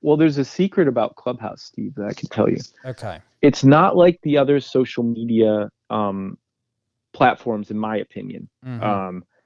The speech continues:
Speaker 1: it's not about volume. It's not about having thousands of followers or, like,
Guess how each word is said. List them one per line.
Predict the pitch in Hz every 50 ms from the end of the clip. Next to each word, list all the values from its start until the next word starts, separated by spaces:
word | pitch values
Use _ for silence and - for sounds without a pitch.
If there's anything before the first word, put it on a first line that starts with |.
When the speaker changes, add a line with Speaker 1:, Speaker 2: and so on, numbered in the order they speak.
| _ _ _ _
Speaker 1:
it's | - 127 - -
not | 127 135 143 156 170
about | 185 160 165 147 120 107
volume. | 110 107 101 107 117 123 131 160 190 220 - _ _ _ _ _ _ _ _ _ _ -
It's | - 131 113 - -
not | 123 131 135 143 147
about | 143 139 147 139 - -
having | 135 135 135 135 131 127 123
thousands | - 120 110 123 123 117 127 127 117
of | 123 113
followers | - - 101 104 107 110 113 113 107 110 113 110 107 - -
or, | 107 104
like, | 101 101 95 98 98 -